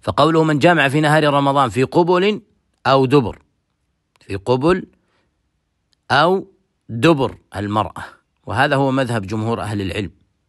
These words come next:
وبعض العلماء قالوا لا بد أن يطأ زوجته ويجامع زوجته في الدبر، هذا الذي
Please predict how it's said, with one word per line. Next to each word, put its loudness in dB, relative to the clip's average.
وبعض 0
العلماء 0
قالوا 2
لا 2
بد -2
أن -2
يطأ 0
زوجته -4
ويجامع -2
زوجته -6
في -8
الدبر، 0
هذا 0
الذي -2